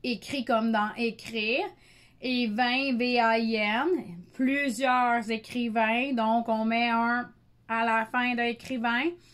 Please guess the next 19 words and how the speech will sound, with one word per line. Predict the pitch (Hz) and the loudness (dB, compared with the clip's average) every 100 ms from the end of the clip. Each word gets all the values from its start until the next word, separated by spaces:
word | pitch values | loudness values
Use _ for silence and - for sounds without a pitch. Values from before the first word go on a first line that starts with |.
| - - - - - _ - | -20 -20 -20 -20 -20 _ -6
Et | 277 277 | -2 0
des | 254 240 233 247 | 2 2 0 -2
écrivaines, | 277 - - 277 233 202 226 214 302 349 302 330 370 - _ _ _ _ - | -6 -6 -6 -2 -2 0 0 2 2 2 2 0 -2 -8 _ _ _ _ -10
donc | 202 214 208 196 | -2 -2 -2 -4
c'est | - 202 | -2 -2
écrivain | 190 - 220 202 208 208 | -4 -4 -2 -2 -4 -4
au | 220 240 | -2 -2
féminin, | 240 247 233 226 214 208 214 294 381 - | -2 -2 0 2 0 0 0 -2 -6 -8
et | 240 | -2
il | 240 | 0
y | |
a | 220 196 | 2 0
plusieurs | - 240 226 208 208 214 214 214 | 0 0 0 0 0 0 -2 -4
écrivaines, | 214 - 233 208 214 269 269 247 | -6 -6 -4 -2 0 0 -2 -2
mettons | 220 214 233 220 220 | -2 -4 -4 -6 -4
S, | 262 339 370 - _ _ _ _ - - - - _ - | -2 -2 -2 -12 _ _ _ _ -20 -20 -20 -20 _ -6
est | 269 269 269 | 0 2 0
souvent | 214 - - 370 392 381 311 285 294 294 - _ _ - 254 | -2 -10 0 4 6 4 2 2 0 -6 -12 _ _ -16 -2
lente. | 240 254 262 247 208 180 180 - | 0 2 2 2 0 -2 -4 -6